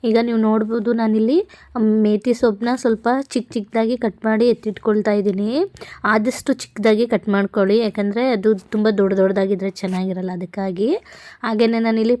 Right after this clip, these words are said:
ಫ್ರೆಶ್ ಕ್ರೀಮ್ ರೆಡಿ ಮಾಡ್ಕೊಂಬಿಡೋಣ ಅಂತ ಹೇಳ್ಬಿಟ್ಟು ಒಂದು ನಾಲ್ಕರಿಂದ ಐದು ಗೋಡಂಬಿನ ಬಿಸಿನೀರಿಗೆ ಹಾಕಿ ನೆನೆಸಿಡ್ತಾ ಇದ್ದೀನಿ. ಈಗ ಅದನ್ನು ಪಕ್ಕಕ್ಕೆ ಎತ್ತಿಟ್ಕೊಳ್ಳೋಣ. ಇಷ್ಟೆಲ್ಲ ಮಾಡೋಷ್ಟೊತ್ತಿಗೆ ಅದು ಕೂಡ ರೆಡಿ ಆಗಿಬಿಡುತ್ತೆ. ಈಗ ನಾನ್ ತಂದೂರಿ ರೋಟಿ ಮಾಡೋದಕ್ಕೆ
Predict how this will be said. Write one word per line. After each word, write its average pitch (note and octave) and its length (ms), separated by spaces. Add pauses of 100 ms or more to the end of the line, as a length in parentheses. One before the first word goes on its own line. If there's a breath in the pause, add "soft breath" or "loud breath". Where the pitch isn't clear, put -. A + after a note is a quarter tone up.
ಫ್ರೆಶ್ G3+ 260
ಕ್ರೀಮ್ A3+ 280
ರೆಡಿ G#3 220
ಮಾಡ್ಕೊಂಬಿಡೋಣ G3+ 720
ಅಂತ G3 200
ಹೇಳ್ಬಿಟ್ಟು F#3+ 420 (380 loud breath)
ಒಂದು A3 160
ನಾಲ್ಕರಿಂದ G#3+ 580
ಐದು G3 220
ಗೋಡಂಬಿನ G#3 600
ಬಿಸಿನೀರಿಗೆ G3+ 560
ಹಾಕಿ F#3 220
ನೆನೆಸಿಡ್ತಾ G3 580
ಇದ್ದೀನಿ. F3+ 380 (540)
ಈಗ G#3+ 120
ಅದನ್ನು G#3+ 320
ಪಕ್ಕಕ್ಕೆ G#3+ 320
ಎತ್ತಿಟ್ಕೊಳ್ಳೋಣ. G3 640 (500 loud breath)
ಇಷ್ಟೆಲ್ಲ A3+ 360 (100)
ಮಾಡೋಷ್ಟೊತ್ತಿಗೆ A3 680
ಅದು G3 120
ಕೂಡ G#3 160 (100)
ರೆಡಿ F#3 260
ಆಗಿಬಿಡುತ್ತೆ. F#3+ 580 (540 loud breath)
ಈಗ A3+ 160 (100)
ನಾನ್ G#3+ 340
ತಂದೂರಿ G#3+ 440
ರೋಟಿ G#3 260
ಮಾಡೋದಕ್ಕೆ G3+ 580